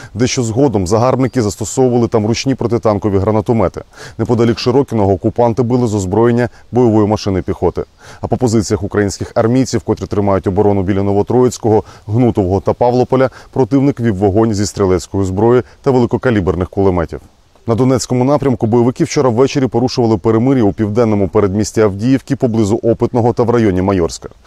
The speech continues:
Використовували бандформування там виключно піхотне озброєння, зокрема гранатомети різних модифікацій, великокаліберні кулемети та стрілецьку зброю. На Луганщині знову під вогонь окупантів з гранатометів та стрілецької зброї минулої ночі потрапили опорні пункти українських захисників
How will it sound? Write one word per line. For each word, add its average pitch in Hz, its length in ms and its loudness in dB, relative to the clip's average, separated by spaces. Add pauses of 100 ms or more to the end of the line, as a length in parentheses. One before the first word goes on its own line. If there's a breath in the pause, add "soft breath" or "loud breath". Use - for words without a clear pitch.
(200 loud breath)
Використовували 120 720 0
бандформування 113 680 0
там 117 200 0
виключно 104 440 -2
піхотне 107 380 -2
озброєння, 113 520 0
зокрема 101 380 0
гранатомети 107 580 0
різних 92 300 -4
модифікацій, 113 720 -2 (200 loud breath)
великокаліберні 127 680 0
кулемети 107 580 0 (200 loud breath)
та 117 100 -2
стрілецьку 107 540 -2
зброю. 90 360 0 (380 loud breath)
На 117 80 -2
Луганщині 131 500 0
знову 113 320 -2
під 95 160 -2
вогонь 110 280 2
окупантів 123 500 0
з 104 60 -4
гранатометів 104 580 0
та 101 120 -2
стрілецької 104 540 -2
зброї 120 380 2 (220 loud breath)
минулої 143 360 2
ночі 127 300 -2
потрапили 127 460 0
опорні 107 440 0
пункти 104 320 -4
українських 101 460 -2
захисників 107 640 -2